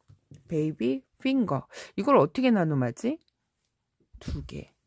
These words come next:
이게 두 개, 두 개씩 해갖고 두 분을 할까 봐요. 두 개, 두 개씩 해갖고 아예 그냥 한 분으로 몰아줄까, 이렇게? 한 분으로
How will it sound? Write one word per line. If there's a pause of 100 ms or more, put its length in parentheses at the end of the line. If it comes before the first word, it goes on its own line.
(1500)
이게
두
개,
두
개씩
해갖고
두
분을
할까
봐요. (220)
두
개,
두
개씩
해갖고 (340)
아예
그냥
한
분으로
몰아줄까,
이렇게? (880)
한
분으로